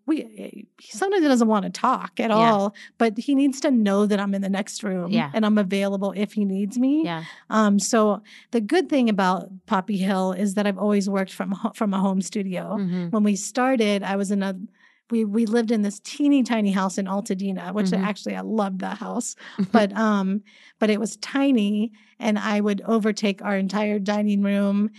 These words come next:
Speaker 1: and his room, which was the size of a large walk-in closet, um, had the best window unit. <laughs> And so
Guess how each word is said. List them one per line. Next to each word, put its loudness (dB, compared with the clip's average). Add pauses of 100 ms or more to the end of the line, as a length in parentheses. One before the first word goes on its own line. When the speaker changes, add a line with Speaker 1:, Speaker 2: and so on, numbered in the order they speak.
(260)
Speaker 1:
and 0
his 2
room, 4
which 0
was 0
the 0
size 0
of -2
a -2
large -2
walk-in 0
closet, 0 (460)
um, 2 (100)
had -2
the 0
best -2 (240)
window 4
unit. 0
<laughs> -14 (580)
And 4
so 6